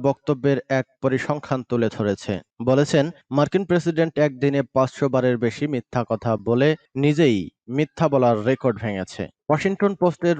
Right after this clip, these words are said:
প্রতিবেদনে বলা হয়েছে, ট্রাম্প গত দোসরা নভেম্বর যুক্তরাষ্ট্রের প্রেসিডেন্ট নির্বাচনের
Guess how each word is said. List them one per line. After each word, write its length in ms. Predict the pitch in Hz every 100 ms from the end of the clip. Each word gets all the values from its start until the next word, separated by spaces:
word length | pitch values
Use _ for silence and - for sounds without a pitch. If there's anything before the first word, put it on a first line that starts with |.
| -
প্রতিবেদনে 680 | 156 - 165 151 139 143 139
বলা 260 | 123 127 127
হয়েছে, 440 | 120 135 131 - 131
ট্রাম্প 340 | 147 135 131 135 131
গত 160 | 127 123 123 113 - 123
দোসরা 340 | 131 - 131
নভেম্বর 500 | 127 120 139 139 151 151 - -
যুক্তরাষ্ট্রের 560 | 135 156 185 175 180 170
প্রেসিডেন্ট 420 | 156 151 147 156 135
নির্বাচনের 600 | 135 127 143 143 135 127